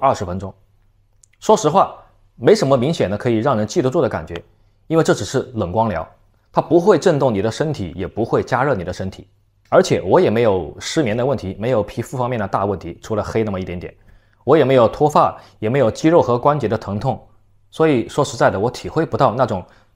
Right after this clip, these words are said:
从不舒服到舒服的转变。对我而言，这只是一个优化健康的工具，不是一个辅助治疗疾病的工具。但是根据现有的研究，它确实能够在许多的疾病治疗过程当中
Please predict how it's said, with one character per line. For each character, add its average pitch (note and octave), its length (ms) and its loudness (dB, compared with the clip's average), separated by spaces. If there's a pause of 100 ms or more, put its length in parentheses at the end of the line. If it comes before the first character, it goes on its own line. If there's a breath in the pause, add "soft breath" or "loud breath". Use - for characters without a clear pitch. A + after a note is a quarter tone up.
(200)
从 - 180 -2
不 D3+ 140 2
舒 F3+ 180 4
服 G#2+ 160 -2
到 A#2+ 140 2
舒 D#3+ 220 -2
服 E3 100 -8
的 G2 80 0
转 F2+ 180 -6
变。 F2+ 160 -10 (840)
对 A3 100 6
我 B2+ 100 8
而 A#2+ 80 6
言， B2 240 2 (200)
这 - 100 -2
只 A2+ 140 -4
是 D3 120 0
一 C3 80 4
个 B2 240 4 (120)
优 D3+ 200 4
化 D#3 200 4
健 C#3+ 200 -2
康 C#3 160 -4
的 A2 120 -4
工 B2 160 -6
具， - 340 -6
不 C3 140 0
是 F3 120 0
一 D#3 80 6
个 D3 140 4
辅 F2 300 -10
助 F3 180 2
治 - 160 -2
疗 F#2+ 100 2
疾 F#2+ 160 -6
病 D3+ 140 -2
的 G2 80 -6
工 F2 180 -10
具。 - 140 -20 (520)
但 G3+ 120 4
是 F3 80 2
根 F#3+ 160 2
据 F#3 140 4
现 D#3+ 260 2
有 G2+ 100 0
的 A#2 80 -2
研 A2 200 -2
究， B2 200 0
它 D3 140 -4
确 A3 260 2
实 - 380 -4
能 A2 140 -2
够 A#2+ 100 2
在 B2 100 4
许 G#2 220 -4
多 B2 160 2
的 A2 100 0
疾 - 200 -10
病 B2+ 160 0
治 C3+ 160 -2
疗 G#2+ 120 2
过 A#2+ 140 0
程 G#2 140 -4
当 A#2 120 -2
中 A#2+ 160 0